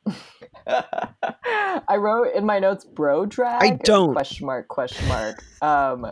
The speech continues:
Speaker 1: because I <laughs>
Speaker 2: I was so furious about, like, like, and I say this as somebody who, like, like, at, like, because this fic was formative for me,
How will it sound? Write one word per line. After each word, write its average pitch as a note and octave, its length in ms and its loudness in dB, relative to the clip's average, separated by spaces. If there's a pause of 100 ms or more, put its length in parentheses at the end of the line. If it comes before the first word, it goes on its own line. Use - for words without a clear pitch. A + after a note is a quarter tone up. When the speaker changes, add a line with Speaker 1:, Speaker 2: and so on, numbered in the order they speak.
(260)
Speaker 1:
because F#3+ 200 0
I E3 200 -4 (1120)
<laughs> - 1000 -2 (1900)
Speaker 2:
I E3 140 8
was D3+ 220 6
so C3+ 460 4
furious B2 1080 2
about, A#2 300 -2 (100)
like, A#2+ 140 0 (540)
like, E3 200 2
and F3 100 2
I F3+ 80 4
say E3+ 200 4
this G#3+ 220 2
as G#3 120 0
somebody B2 380 2
who, B2+ 240 -2
like, A#2+ 400 -2 (280)
like, C3 360 -2 (260)
at, B2+ 400 2
like, C3 280 -2 (100)
because C#3+ 480 -2
this - 280 -6
fic - 280 -4
was A#2 160 -6
formative G#2+ 640 -8
for - 200 -8
me, E3 360 -6